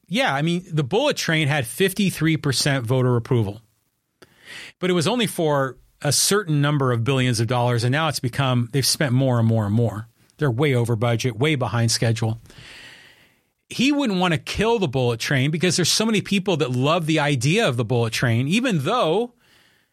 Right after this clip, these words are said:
there's no clue on when this thing is even gonna be functional, much less the vision completed.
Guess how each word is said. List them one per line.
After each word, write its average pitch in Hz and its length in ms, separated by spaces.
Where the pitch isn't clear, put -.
there's 190 280
no 220 460
clue 302 400
on 135 140
when 147 120
this 147 200
thing 170 180
is 147 120
even 185 200
gonna 147 140
be 123 100
functional, 160 580
much 160 320
less 151 240
the 127 80
vision 123 460
completed. 131 580